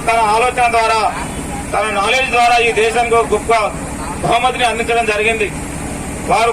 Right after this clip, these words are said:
కలలు కన్నటువంటి కలల వైపు వారు ఎన్నో కష్టాలను అనుభవించి ఈ దేశానికి వెలుగును ప్రసాదించినటువంటి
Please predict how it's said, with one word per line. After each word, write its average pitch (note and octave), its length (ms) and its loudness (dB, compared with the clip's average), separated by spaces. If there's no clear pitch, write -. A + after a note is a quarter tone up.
కలలు A#3 300 2
కన్నటువంటి B3+ 480 0
కలల A#3+ 260 0
వైపు B3+ 260 2
వారు A3 200 2
ఎన్నో B3+ 180 2
కష్టాలను B3+ 440 2
అనుభవించి C4 500 0
ఈ - 20 4
దేశానికి C4 500 2
వెలుగును C4+ 420 0
ప్రసాదించినటువంటి B3 760 2